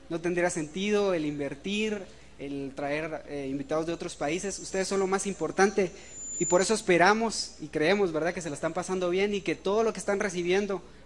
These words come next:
va a poder ser reproducido. Mi nombre es José Raúl Morán. Tengo el gusto de presentarles a Esteban Obando. Él nos va a estar hablando acerca del ministerio juvenil y de tu llamado.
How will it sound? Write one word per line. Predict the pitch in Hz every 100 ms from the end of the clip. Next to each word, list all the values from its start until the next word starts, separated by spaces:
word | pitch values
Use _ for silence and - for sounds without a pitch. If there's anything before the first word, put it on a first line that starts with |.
| -
va |
a | 160
poder | 175 170 165
ser | 180 170
reproducido. | 170 165 147 208 214
Mi | 170
nombre | 165 190 202
es | 202
José | 185 175
Raúl | 147 156
Morán. | 180 175 208 240 - - - - -
Tengo | 185 196
el | 202
gusto | 202 214
de |
presentarles | 196 170 160 139 175 190 208 190 -
a | 147 143
Esteban | 135 - 180 190
Obando. | 175 160 190 202 190
Él | 190
nos | 196 180
va | 175
a |
estar | 170 180
hablando | 170 170 185
acerca | 175 180 185
del | 180
ministerio | 160 143 165 170
juvenil | 170 160 147 202 170
y | 160
de | 151
tu | 147
llamado. | 139 139 247 247